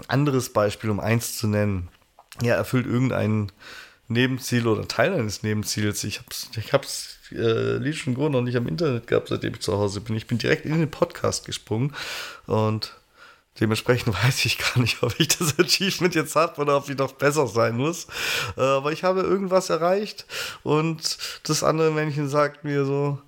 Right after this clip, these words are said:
"Ah, das ist ja großartig, dass wir das jetzt geschafft haben. Dafür gebe ich dir alles Geld, das ich in der Tasche hab."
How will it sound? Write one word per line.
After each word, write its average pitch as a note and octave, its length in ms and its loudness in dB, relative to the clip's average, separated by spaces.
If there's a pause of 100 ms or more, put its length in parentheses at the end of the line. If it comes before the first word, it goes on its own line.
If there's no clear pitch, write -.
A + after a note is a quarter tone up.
(320)
"Ah, F3 180 4
das F3 180 2
ist - 40 -8
ja E3 100 4
großartig, C#3+ 600 2
dass D3+ 200 -2
wir C#3+ 80 0
das D#3+ 240 2
jetzt D3 220 -4
geschafft - 440 -2
haben. B2 320 2 (400)
Dafür D#3+ 440 2
gebe C3+ 260 -2
ich C#3 120 -8
dir C3+ 460 0 (920)
alles G#3 320 2
Geld, F3+ 260 4
das B2+ 160 -2
ich A#2 140 -4
in A2 60 -4
der A2 120 0
Tasche G#2+ 440 2
hab." G#2+ 420 -6